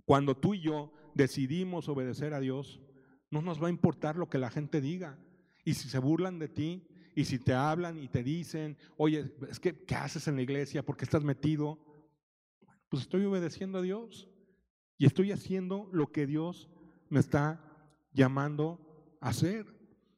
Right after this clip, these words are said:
Es lo que quiero hacer. ¿Sabes? Eh,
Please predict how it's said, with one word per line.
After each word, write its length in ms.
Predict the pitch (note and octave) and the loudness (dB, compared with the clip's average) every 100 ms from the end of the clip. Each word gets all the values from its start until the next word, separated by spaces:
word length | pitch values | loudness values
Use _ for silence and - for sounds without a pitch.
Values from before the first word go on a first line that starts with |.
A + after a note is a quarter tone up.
| _ _ - | _ _ 4
Es 140 | D3 | 4
lo 140 | G3 - | 6 2
que 120 | D#3 | -4
quiero 280 | E3 F#3 F#3+ | -2 -2 -2
hacer. 380 | - F#3 G#3 F#3 - _ _ _ _ _ _ _ _ _ _ _ _ _ _ _ | -6 -8 -10 -18 -20 _ _ _ _ _ _ _ _ _ _ _ _ _ _ _
¿Sabes? 320 | - E3+ G3+ - | 4 4 4 -6
Eh, 240 | F3+ | -16